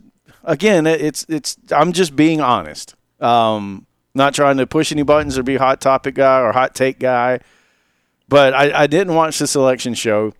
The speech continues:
I don't know, man. The older I get, the m-, I, I, I, the, the N F L schedule re-,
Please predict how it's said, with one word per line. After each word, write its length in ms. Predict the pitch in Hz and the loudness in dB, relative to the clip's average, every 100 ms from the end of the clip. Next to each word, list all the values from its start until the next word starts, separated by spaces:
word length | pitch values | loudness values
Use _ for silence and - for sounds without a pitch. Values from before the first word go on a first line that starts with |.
| _ _ _ _ _ _ _ _ _ - | _ _ _ _ _ _ _ _ _ -4
I 100 | 226 | 0
don't 140 | 311 | 4
know, 120 | 196 | 4
man. 180 | 151 131 | 4 4
The 80 | 135 | 4
older 280 | 156 233 185 | 4 6 6
I 80 | 147 | 4
get, 220 | 143 160 | 2 0
the 80 | 127 | -2
m-, 120 | 135 | -2
I, 160 | 147 175 | -2 -2
I, 260 | 175 175 | -4 -2
I, 40 | 175 | -2
the, 200 | 170 170 | -2 -4
the 360 | - 160 165 | -2 0 2
N 100 | 214 | 4
F 160 | 262 254 | 2 2
L 160 | 214 185 | 2 2
schedule 460 | - 175 165 139 | 2 2 2 2
re-, 220 | 123 117 | 0 0